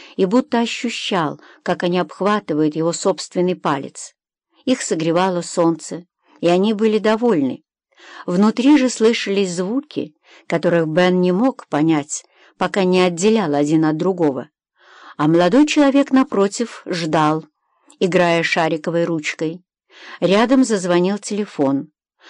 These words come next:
С обеих сторон от служащего сидели ещё несколько молодых мужчин и девушек, а перед ними это стекло.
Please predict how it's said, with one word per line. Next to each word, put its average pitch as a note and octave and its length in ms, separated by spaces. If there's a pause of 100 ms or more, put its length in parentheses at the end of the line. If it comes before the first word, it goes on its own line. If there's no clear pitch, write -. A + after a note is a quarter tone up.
(140)
С - 140
обеих F3 340
сторон F3 380
от E3 120
служащего E3+ 680 (340)
сидели B3 440
ещё A#3 280
несколько G3+ 540
молодых E3 520
мужчин F3+ 480
и G#3+ 160
девушек, G3 640 (400)
а F3 100
перед E3 280
ними B3 560
это G3 260
стекло. D3 680